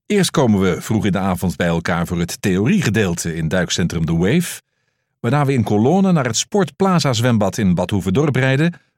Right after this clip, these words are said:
voor de praktijk. Daarna, met natte haren in de kantine, volgt een uitgebreide debriefing. Opschrijven en herhalen wat we zojuist in het water hebben geleerd.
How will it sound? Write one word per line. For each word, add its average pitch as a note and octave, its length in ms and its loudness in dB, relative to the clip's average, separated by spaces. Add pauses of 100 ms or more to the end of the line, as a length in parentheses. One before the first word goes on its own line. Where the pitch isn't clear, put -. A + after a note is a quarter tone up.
voor D3+ 160 2
de D#3 180 0
praktijk. C3 540 -2 (440)
Daarna, D#3+ 560 2 (100)
met F2 260 -2
natte F#2+ 280 0
haren A2+ 280 2
in G2 60 2
de F#2 60 2
kantine, B2 520 0 (420)
volgt C3 300 -2
een - 160 0
uitgebreide A2+ 640 0
debriefing. B2 720 0 (680)
Opschrijven F#3+ 760 0
en D3+ 200 2
herhalen A#2+ 560 2
wat B2 140 -2
we G2+ 80 -4
zojuist G2 500 2
in A#2+ 80 2
het F#2+ 100 0
water G#2+ 300 0
hebben A#2 180 -2
geleerd. F#2+ 440 -2